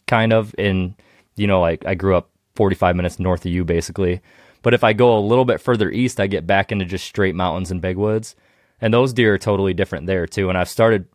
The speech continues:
when I go up there, I focus more on that big wood setting now. I've noticed a lot of those deer are actually bedding lower, like what you're seeing in West Virginia. So it's, it's really just trying to, like,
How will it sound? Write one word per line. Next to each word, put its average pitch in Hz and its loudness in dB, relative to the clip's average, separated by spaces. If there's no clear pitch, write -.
when 104 -2
I 101 2
go 110 2
up 110 2
there, 110 2
I 90 2
focus 101 -4
more 98 0
on 95 0
that 82 -4
big 95 -4
wood 95 -2
setting 98 -2
now. 107 -4
I've 98 0
noticed 110 0
a - 2
lot 98 2
of 101 0
those 98 -2
deer 98 0
are - 2
actually 90 -2
bedding 87 -2
lower, 90 0
like 82 -6
what 87 -6
you're 85 -8
seeing 90 -8
in 87 -6
West 85 -6
Virginia. 82 -12
So 113 4
it's, 135 0
it's 123 -6
really 143 4
just 117 -2
trying 113 2
to, 107 2
like, 95 0